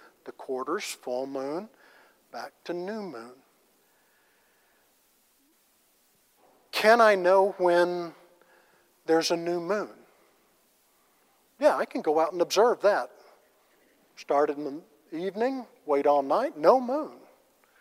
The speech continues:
The day before, what do we have? We've got just that little sliver. The day after, what do we have? We've got that little sliver.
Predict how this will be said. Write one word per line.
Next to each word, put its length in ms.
The 80
day 200
before, 440
what 140
do 60
we 140
have? 340
We've 120
got 300
just 220
that 220
little 200
sliver. 580
The 80
day 220
after, 320
what 140
do 60
we 120
have? 260
We've 140
got 220
that 220
little 180
sliver. 440